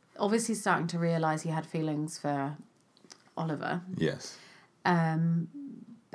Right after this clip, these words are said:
Speaker 1: and which kind of, um, like, pushes his confidence with the girl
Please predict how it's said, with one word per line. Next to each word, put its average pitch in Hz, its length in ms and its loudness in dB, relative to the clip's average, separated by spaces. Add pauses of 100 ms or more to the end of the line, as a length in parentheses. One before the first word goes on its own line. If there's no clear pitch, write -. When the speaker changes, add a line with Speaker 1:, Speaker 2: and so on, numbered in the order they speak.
(140)
Speaker 1:
and 190 360 6
which 214 300 4
kind 240 260 4
of, 247 200 4
um, 196 680 4 (480)
like, - 420 2 (800)
pushes 220 520 4
his 180 200 4
confidence - 720 -4
with 170 120 -2
the 180 60 -4
girl 180 520 2